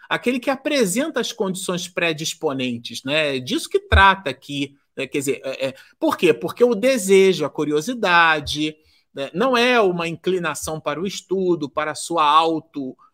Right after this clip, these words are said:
é, transformação, não, é, a, o móvel, é o móvel da curiosidade, o móvel é o móvel do oráculo. Mas ele estende aqui, vai muito mais além.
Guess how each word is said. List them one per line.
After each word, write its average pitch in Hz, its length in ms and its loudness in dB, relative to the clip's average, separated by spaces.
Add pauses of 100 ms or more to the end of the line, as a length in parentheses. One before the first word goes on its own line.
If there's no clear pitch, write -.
(120)
é, 131 220 -2
transformação, 175 1300 0
não, 147 420 0
é, - 460 -10 (100)
a, 135 260 -8
o 160 120 -2
móvel, 156 800 4
é 151 80 -2
o 160 80 -2
móvel 175 500 2
da 151 140 -2
curiosidade, 127 760 -6
o 185 40 -4
móvel 151 640 -2
é 156 60 -2
o 160 100 0
móvel 143 520 -4 (240)
do 143 240 2
oráculo. 123 580 2
Mas 208 200 -4
ele 392 140 -2
estende 196 540 -2
aqui, 156 380 -6
vai 120 240 -6
muito 254 280 -4
mais 190 280 0
além. 117 360 -8